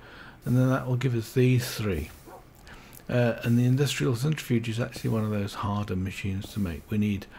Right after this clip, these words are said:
aluminium plates. So to get <laughs> that, well, we'll have to figure it out. We also need an advanced machine frame.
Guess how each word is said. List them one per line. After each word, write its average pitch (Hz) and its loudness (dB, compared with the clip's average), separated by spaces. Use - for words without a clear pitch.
aluminium 120 4
plates. 85 -6
So 113 -2
to - -6
get 151 0
<laughs> - -4
that, 120 4
well, 107 -2
we'll 101 -4
have 98 -10
to - -6
figure 101 -6
it - -8
out. 82 -6
We 117 0
also 160 0
need 127 2
an 110 0
advanced 113 -2
machine 120 0
frame. 95 -6